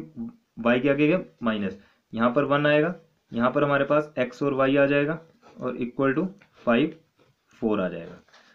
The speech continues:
अब ये एक, a है, ये x है equal to b। अब क्या निकालेंगे यहाँ से, a determinant of a, कितना आ गया, वन टू ज़ा two minus वन वन ज़ा वन, ठीक है, Minus का वन आया, equal to कितना बन गया है?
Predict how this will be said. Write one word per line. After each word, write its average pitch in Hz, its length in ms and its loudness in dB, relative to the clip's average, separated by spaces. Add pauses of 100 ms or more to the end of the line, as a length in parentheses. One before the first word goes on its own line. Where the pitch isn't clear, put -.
(180)
अब 135 260 0 (200)
ये 123 260 6 (100)
एक, 127 320 0
a 143 180 4
है, 160 280 -2
ये 127 260 -2
x 127 280 -2
है 156 140 0
equal 131 380 -4
to 160 80 -2 (140)
b। 107 120 2 (220)
अब 120 180 -4
क्या 139 120 2
निकालेंगे 143 440 2
यहाँ 143 180 0
से, 170 140 -2 (840)
a 135 120 0 (200)
determinant 135 440 0
of 180 280 -2
a, 110 120 2 (600)
कितना 131 220 2
आ 143 40 4
गया, 151 140 4 (360)
वन 123 220 -2
टू 139 160 0
ज़ा 147 100 6 (100)
two 156 240 2 (100)
minus 131 480 -2 (680)
वन 123 260 0
वन 143 200 0
ज़ा 151 140 6
वन, 165 240 0 (260)
ठीक 147 140 -2
है, 170 100 0 (920)
Minus 113 340 -4
का 147 120 -2
वन 151 220 2
आया, 160 240 0
equal 143 340 0
to 147 80 0
कितना 156 220 0
बन 156 180 2
गया 170 120 2
है? 196 200 -6